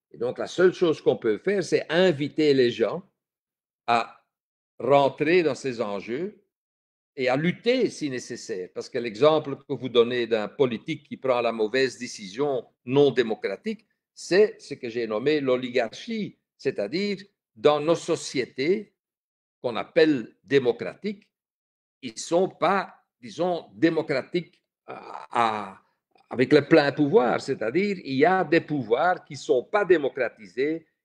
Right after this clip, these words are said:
il y a des, des, des, des enjeux, il y a des plateformes où les gens se rencontrent, euh, pour des intérêts qui sont pas l'intérêt public. Alors, bon, la seule chose que je sais dire en tant que, comment dire, en tant qu'académique,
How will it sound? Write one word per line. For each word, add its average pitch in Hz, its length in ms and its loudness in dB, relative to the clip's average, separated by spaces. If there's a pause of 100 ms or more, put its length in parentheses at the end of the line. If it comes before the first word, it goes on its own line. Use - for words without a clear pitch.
il 123 120 -14
y 143 100 4
a 160 80 4
des, 139 400 4 (160)
des, 120 560 -2
des, 120 360 -6
des 123 240 -6
enjeux, 139 480 0
il 175 60 0
y 156 40 0
a 135 80 -4
des 135 100 -4
plateformes 180 640 -2
où 147 100 -4
les 113 160 -4
gens 156 220 -2
se 156 160 -6
rencontrent, 170 800 -6 (320)
euh, 139 300 2
pour 156 220 0
des 143 260 6
intérêts 143 480 0
qui 175 160 -16
sont 127 300 -6
pas 170 360 -2
l'intérêt 139 460 -6
public. 101 400 -18 (460)
Alors, 120 160 -12
bon, 190 240 0
la 165 120 -4
seule - 280 -6
chose 170 520 2 (300)
que 139 80 -4
je 127 140 -6
sais 123 240 -2
dire 156 380 -4
en 113 60 -2
tant 120 280 -4
que, 117 520 -2 (520)
comment 135 280 -6
dire, 123 400 -2
en 107 60 -4
tant 117 200 -2
qu'académique, 131 760 -2